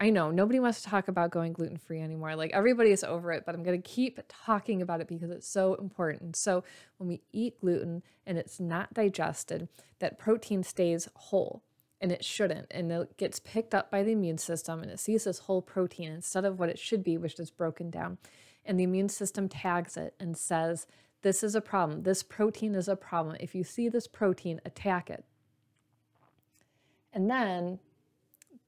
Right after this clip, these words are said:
what happens is that gluten looks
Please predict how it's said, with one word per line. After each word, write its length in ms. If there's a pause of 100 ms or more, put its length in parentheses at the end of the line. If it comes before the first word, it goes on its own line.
(320)
what 160
happens 560
is 200
that 380 (280)
gluten 540 (360)
looks 340